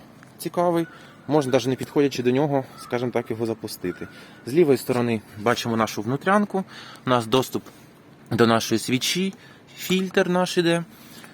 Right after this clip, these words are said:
Це з такого, з основного. Задня частина, бачимо, що у нас тут є глушник з хомутом. Сюди можна приєднати також, наприклад, якийсь патрубок, якщо ви хочете відводити гази. Бачимо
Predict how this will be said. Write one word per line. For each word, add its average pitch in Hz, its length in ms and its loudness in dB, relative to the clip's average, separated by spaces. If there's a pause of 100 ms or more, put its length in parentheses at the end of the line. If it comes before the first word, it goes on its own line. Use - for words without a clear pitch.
(360)
Це 175 140 -2
з - 60 -10
такого, 170 280 0
з 151 60 -4
основного. 160 680 -2 (320)
Задня 135 300 2
частина, 117 540 -4
бачимо, 120 380 -4
що - 160 -8
у - 20 -2
нас 110 180 -4
тут - 200 -8
є 113 140 2 (500)
глушник 180 520 4
з - 80 -8
хомутом. 180 540 4 (400)
Сюди 131 120 0
можна 120 260 0
приєднати 117 480 2
також, 104 260 -4
наприклад, 113 360 -2
якийсь 104 220 -10
патрубок, 170 460 2
якщо 151 260 -4
ви 147 60 4
хочете 143 320 -2
відводити 127 640 -2
гази. 110 340 -2 (420)
Бачимо 117 460 0